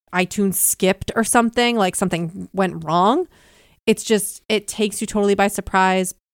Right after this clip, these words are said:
between the distortion of the vocals and the fact that it starts in the middle of the term of the, of the, the, you know, words. Um, it's just super unique. I don't really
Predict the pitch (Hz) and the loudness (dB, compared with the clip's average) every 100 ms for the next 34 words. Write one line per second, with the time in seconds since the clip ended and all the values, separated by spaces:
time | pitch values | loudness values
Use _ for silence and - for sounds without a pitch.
0 | _ 196 220 208 190 - - 208 196 226 | _ 0 2 2 2 -2 0 0 2 -2
1 | 202 196 196 190 196 196 - 196 185 185 | 0 2 2 2 0 0 0 -2 0 0
2 | 185 180 185 - 180 175 185 175 170 175 | -2 -2 -6 -4 -4 -4 -2 -2 0 2
3 | 180 165 170 165 - _ _ _ _ _ | 0 0 -2 -2 -6 _ _ _ _ _
4 | _ _ - 190 190 262 320 _ _ - | _ _ 0 2 2 0 -4 _ _ -6
5 | 180 - 185 175 175 - _ 180 - _ | -6 -6 -4 -4 -8 -12 _ -8 -8 _
6 | _ _ - _ - 185 170 170 185 202 | _ _ -20 _ -8 -6 -4 -2 0 0
7 | 233 - - - - _ _ 208 196 180 | -2 -10 -16 -20 -20 _ _ 2 4 4
8 | 165 160 165 _ _ _ _ _ _ _ | 0 -4 -8 _ _ _ _ _ _ _
9 | _ _ _ - 233 202 220 - 226 226 | _ _ _ -4 0 2 0 0 0 0
10 | 254 220 196 190 208 - _ 196 208 208 | 0 0 0 0 -2 -12 _ 4 4 2
11 | 214 202 190 180 | 0 0 0 -2